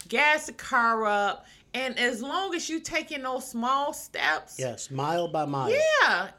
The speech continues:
Speaker 1: And, and, and I, I think we, we, um, we bash ourselves when we don't. Say, for example, again, with the, the California trip.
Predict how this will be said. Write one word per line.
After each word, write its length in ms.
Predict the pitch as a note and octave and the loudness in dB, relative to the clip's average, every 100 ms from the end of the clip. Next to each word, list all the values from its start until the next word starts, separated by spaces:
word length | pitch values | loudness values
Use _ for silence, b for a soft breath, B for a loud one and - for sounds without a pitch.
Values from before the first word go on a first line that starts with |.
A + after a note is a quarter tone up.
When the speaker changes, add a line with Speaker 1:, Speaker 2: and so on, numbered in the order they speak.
| - | -4
Speaker 1:
And, 280 | C#4 C#4+ C#4+ | -2 0 2
and, 340 | D#4+ D#4+ A#3+ G#3+ | 2 0 -4 -6
and 380 | C#4+ C#4 B3+ - | -4 -4 -4 2
I, 220 | D4 F4 | 4 4
I 100 | C#4+ D#4+ | 2 0
think 300 | F4+ F4+ C4 | -2 -4 -2
we, 440 | E4 D#4+ C#4+ C#4 - b b b b | -2 -2 -4 -10 -16 b b b b
we, 340 | F3+ A3+ C4 - | -8 -6 -4 -4
um, 560 | G3+ A3+ G#3 F3+ F3 E3+ - B B - | -4 -4 -6 -8 -12 -16 -14 B B -10
we 140 | A#3+ | -8
bash 600 | E3 F3+ C#4 C#4+ B3+ - | -8 -6 -4 -2 -2 0
ourselves 800 | G#3+ G3+ - G#3 G3+ F#3+ F#3 F#3 | 2 0 -2 -4 0 0 -2 -6
when 340 | G3 G#3 G3+ F#3 | -6 -4 -4 -4
we 300 | G#3+ F3+ D3+ - | -6 -6 -12 -6
don't. 460 | G#3+ A3 G#3+ - - | 2 2 2 -4 -10
Say, 240 | - A3+ | -4 -4
for 120 | A3+ | -2
example, 360 | G3 G#3 F3+ G3 | -2 -2 -2 -4
again, 320 | F3+ F#3+ F3+ | -6 -6 -4
with 140 | F3+ F3 | -6 -4
the, 240 | D#3+ D3+ | -4 -4
the 80 | D3+ | -6
California 520 | G#3+ F#3+ F3+ F3 D#3+ | -6 -6 -6 -10 -10
trip. 320 | D#3+ F3 - | -10 -12 -12